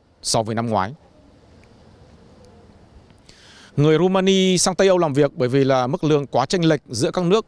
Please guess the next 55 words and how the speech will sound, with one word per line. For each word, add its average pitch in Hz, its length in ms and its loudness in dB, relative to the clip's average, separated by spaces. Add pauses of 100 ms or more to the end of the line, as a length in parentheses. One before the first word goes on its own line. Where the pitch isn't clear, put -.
cùng 165 160 0
là 147 60 -2
thành 135 200 -6
viên 139 220 -2
của 139 220 -2
Liên 131 200 -2
minh 139 100 -2
châu 131 180 -2
Âu. 131 180 -2 (720)
Tờ 175 80 2
Le 185 140 2
Soir 202 220 -4
của 165 100 -4
Bỉ 170 220 0
so 151 200 -2
sánh 139 200 -2
lương 165 220 -2
tối 151 140 0
thiểu 123 400 0
của 123 140 0
một 110 120 -6
số 135 180 0
nước. 170 200 0 (920)
Khoảng 110 260 -4
cách 180 200 -6 (180)
thật 139 120 -4
là 131 60 -2
xa 156 220 0
vời 123 280 -2 (400)
giữa 147 140 0
các 247 100 -2
nước 254 140 0
phía 202 120 0
Tây 208 280 2
như 190 120 0
là 160 100 2
Luxembourg, 165 760 0 (140)
Ireland, 147 520 -2
Hà 135 140 -4
Lan 160 260 -2
hay 165 160 -4
Bỉ 175 240 0 (500)
và 120 140 -4
các 143 100 -8
nước 185 180 -2
phía 151 140 -2
Đông 165 340 -2
như 147 100 -2
là 110 120 -4
Ba 131 160 -2
Lan, 139 420 -2
Litva, 147 580 -4
Estonia 180 540 0 (240)
hay 147 140 -2
Slovakia. 135 640 -2